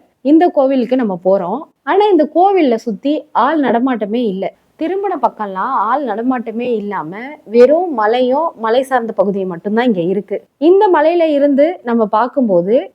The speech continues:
மேற்கு தொடர்ச்சி மலையை நம்ம ஓரளவு பார்க்க முடியுது. அது ரொம்ப அழகா இருக்கு.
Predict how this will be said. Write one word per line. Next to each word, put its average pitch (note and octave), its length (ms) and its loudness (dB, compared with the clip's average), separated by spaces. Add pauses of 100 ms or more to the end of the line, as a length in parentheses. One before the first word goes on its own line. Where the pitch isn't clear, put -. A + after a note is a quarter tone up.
மேற்கு G4+ 380 2
தொடர்ச்சி C4 360 0
மலையை G#3 440 2
நம்ம A3+ 300 0
ஓரளவு B3 520 0
பார்க்க G3+ 300 -4
முடியுது. F#3 400 -4 (220)
அது A3 200 0
ரொம்ப G#3+ 300 4
அழகா A#3 260 0
இருக்கு. G3+ 320 -2